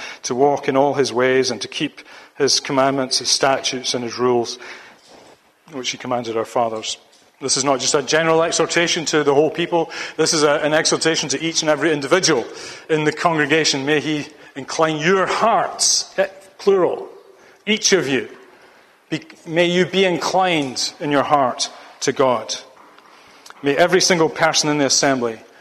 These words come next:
be so inclined. And Solomon warns everyone to long for his presence.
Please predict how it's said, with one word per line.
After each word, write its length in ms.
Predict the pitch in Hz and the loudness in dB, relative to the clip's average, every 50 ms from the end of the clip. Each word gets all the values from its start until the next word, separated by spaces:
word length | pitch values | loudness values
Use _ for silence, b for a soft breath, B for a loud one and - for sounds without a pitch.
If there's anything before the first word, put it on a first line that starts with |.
| B B B B B B B B 113 | B B B B B B B B -10
be 140 | 120 127 120 | -8 -6 -2
so 280 | - - - 156 139 131 | 0 2 2 2 2 2
inclined. 680 | 131 123 - - - 160 - 120 117 - - - - - - _ _ _ _ _ B B B B B B B B B B | 0 -2 -4 -4 -2 -2 -2 -4 -8 -14 -14 -16 -16 -16 -18 _ _ _ _ _ B B B B B B B B B B
And 120 | 160 147 | -2 0
Solomon 500 | - - - 214 220 214 196 190 170 160 | 2 4 4 4 4 4 2 2 4 4
warns 760 | 156 165 180 180 175 170 165 156 - - - - - - - - - _ _ _ _ - | 6 6 6 6 4 2 2 2 2 0 0 -2 -4 -8 -18 -20 -20 _ _ _ _ 0
everyone 480 | - 180 175 175 185 170 165 143 156 156 | 0 2 4 4 4 4 4 2 2 2
to 140 | - - 147 | 2 2 2
long 380 | 127 131 151 165 175 190 196 | 4 4 4 4 4 2 2
for 160 | 190 - 208 185 | 2 2 2 2
his 140 | 165 - | 2 0
presence. 560 | - - - 165 160 151 127 120 110 - - | 0 0 2 2 2 2 0 -2 -2 -2 -4